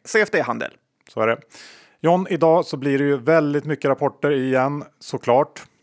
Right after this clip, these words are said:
Speaker 1: Ja, det finns ju intressanta lägen och, eh, det är ju en otroligt oklar period med tanke på hur aktiekurserna har gått innan och även, eh, ja, svajigheten på marknaden.
Speaker 2: Vi är även denna vecka sponsrade av Fidelity International.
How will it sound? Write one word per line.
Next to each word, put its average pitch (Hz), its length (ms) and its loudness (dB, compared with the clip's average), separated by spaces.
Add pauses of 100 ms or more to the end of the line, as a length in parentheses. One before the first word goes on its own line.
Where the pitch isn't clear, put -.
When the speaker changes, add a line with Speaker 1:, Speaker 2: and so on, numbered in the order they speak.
(160)
Speaker 1:
Ja, 147 240 4
det 170 100 -4
finns 190 320 -4
ju 190 220 0
intressanta 160 520 -4
lägen 151 500 0
och, 143 440 -6
eh, 139 240 0
det 139 100 -2
är 147 60 0
ju 156 140 -2
en 160 100 -8
otroligt 180 640 -2
oklar 135 580 -2
period 127 640 -6
med 131 100 -8
tanke 131 260 -6
på 123 180 -8
hur 123 240 -8 (240)
aktiekurserna 131 720 -4
har 120 340 -4
gått 131 320 -10
innan 127 460 -6
och 104 240 -6
även, 113 420 -6 (340)
eh, 90 240 -6
ja, - 300 -4
svajigheten 135 720 -2
på 127 80 -10
marknaden. 127 440 -8 (540)
Speaker 2:
Vi 110 200 -10
är 113 100 -6
även 117 200 -6
denna 135 180 -2
vecka 160 340 -2
sponsrade 110 480 -8
av 175 300 0
Fidelity 110 540 -4
International. 139 720 -8